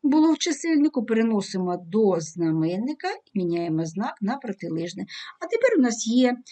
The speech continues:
х, е, п'ять додати п'ять — це десята степінь, відняти другу степінь. І ми отримаємо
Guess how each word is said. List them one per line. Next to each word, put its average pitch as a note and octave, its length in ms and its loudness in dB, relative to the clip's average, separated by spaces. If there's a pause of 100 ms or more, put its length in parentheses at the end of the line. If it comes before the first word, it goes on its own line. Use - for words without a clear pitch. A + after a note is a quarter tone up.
(240)
х, - 600 2
е, F3+ 300 2
п'ять G#3+ 380 4
додати G3 460 0
п'ять — E3+ 320 -2
це F#3+ 200 -2
десята D#4+ 640 -2
степінь, D#4+ 460 -2
відняти F#3+ 560 -2
другу F3+ 420 -4
степінь. E3 480 -10 (260)
І B3+ 120 6
ми A3+ 220 6
отримаємо F4 680 2